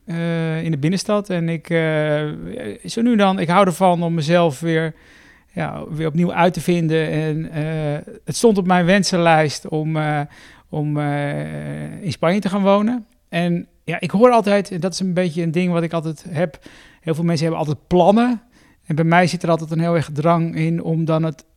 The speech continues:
om het niet, iets niet te, te veel met plannen aan de gang te gaan, maar het ook gewoon te doen. Dus, eh,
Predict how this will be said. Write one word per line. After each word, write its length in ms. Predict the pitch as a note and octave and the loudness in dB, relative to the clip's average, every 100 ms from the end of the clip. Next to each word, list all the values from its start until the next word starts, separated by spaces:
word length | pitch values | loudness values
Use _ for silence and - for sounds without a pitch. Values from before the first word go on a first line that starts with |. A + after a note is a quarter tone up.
| _ | _
om 420 | - D#3+ D#3+ D#3 G#3 | -6 -4 -4 -4 -6
het 120 | D3+ | -6
niet, 140 | F#3+ | -6
iets 180 | - D#3 | -6 -4
niet 120 | F#3 | -4
te, 180 | - D3+ | -4 -8
te 120 | - | -10
veel 460 | C3+ D#3+ D#3 D#3 E3+ E3 | -6 -4 -4 -6 -10 -10
met 180 | C#3+ - | -12 2
plannen 320 | E3+ G#3 G#3+ | 6 8 6
aan 120 | G3+ | 2
de 60 | G3+ | 2
gang 240 | G3 F#3 | 2 0
te 60 | - | -2
gaan, 280 | - F3 | -2 0
maar 100 | F3 | 0
het 100 | F3 | 0
ook 120 | F3 - | -2 -2
gewoon 180 | F3+ | -4
te 120 | E3 C3+ | -2 0
doen. 280 | D3+ B3 - - - - - - _ | 0 0 -4 -20 -20 -20 -20 -20 _
Dus, 240 | G#3+ F3+ | -2 0
eh, 60 | G3+ | 2